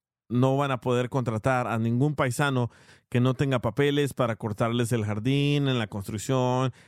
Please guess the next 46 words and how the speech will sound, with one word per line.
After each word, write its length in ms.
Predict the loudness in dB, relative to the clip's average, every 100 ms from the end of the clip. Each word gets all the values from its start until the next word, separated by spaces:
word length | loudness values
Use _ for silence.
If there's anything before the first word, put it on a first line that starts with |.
| _
en 100 | -2
lo 100 | -2
que 80 | -2
sea. 260 | -2 -2 -4 -20 -20 -4
Y 580 | 0 2 4 2 0 -6 _ _ _ _ _ _ _ -12
si 340 | -4 0 2
estos 280 | 2 0 -4
paisanos 680 | -2 -2 0 0 2 0 2
llevan 260 | 2 2
a 60 | 0
sus 200 | -2 -2
hijos 200 | 0 2
a 60 | 2
la 60 | 0
escuela 380 | 0 2 2 0
y 140 | 0
los 160 | 0 0
para 260 | 0 2
la 160 | 0 0
policía, 480 | 0 0 0 0 -2 _ _ _
los 180 | 0 2
van 160 | 2
a 100 | 2
arrestar 560 | 0 -2 0 0 2 -2
y 80 | -2
los 180 | 0 2
van 160 | 2 2
a 60 |
deportar. 480 | 0 0 0 0 0
Y 100 | -2
si 140 | -2 -2
tú 520 | 0 2 4 4 0 _ _ _ _ _ -2
contratas 560 | 0 2 0 2 -2
a 140 | 0 0
un 260 | 2 2
indocumentado, 760 | 2 0 -2 -2 0 2 2 0
a 100 | -2
ti 180 | -2 0
también 320 | 2 2 0
te 80 | 0
van 140 | 0
a 40 | 0
meter 260 | 0 0
a 40 | -2
la 100 | 0
cárcel. 340 | -2 -2 -6